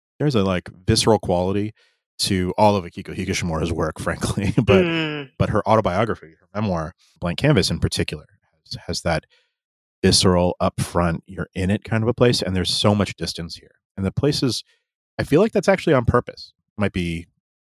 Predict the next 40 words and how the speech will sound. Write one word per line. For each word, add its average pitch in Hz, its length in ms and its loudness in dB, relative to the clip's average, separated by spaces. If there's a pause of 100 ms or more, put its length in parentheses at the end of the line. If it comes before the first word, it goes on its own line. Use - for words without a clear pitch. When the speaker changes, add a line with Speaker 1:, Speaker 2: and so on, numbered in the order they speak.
(180)
Speaker 1:
being 87 160 -2
generous, 85 420 0
but 76 220 -6 (400)
I - 60 -8
feel 143 120 4
like 170 120 4
it's 139 100 0
very 107 180 4
deliberate 92 500 2 (120)
because 87 420 -2
the 90 80 -2
places 139 320 2
that 113 100 2
have 92 120 2
the 85 80 -6
least 95 280 -4
amount 98 280 0
of 80 100 -12
distance - 380 -8 (640)
are 85 480 2 (200)
the 92 100 -12
places 92 440 2 (120)
where 87 280 0
he 92 300 -12
actually 98 260 -2
loses 135 300 6
himself - 500 -6 (240)
inside 95 480 2
of 78 240 -10 (200)
art. - 300 -2 (720)
The 101 60 -18
part - 280 2
where 101 120 0
he's 92 200 -6
tumbling 95 600 0
through 92 640 2 (520)
the 90 80 4
sky 85 640 2
over 85 200 -6
Shibuya, 82 560 0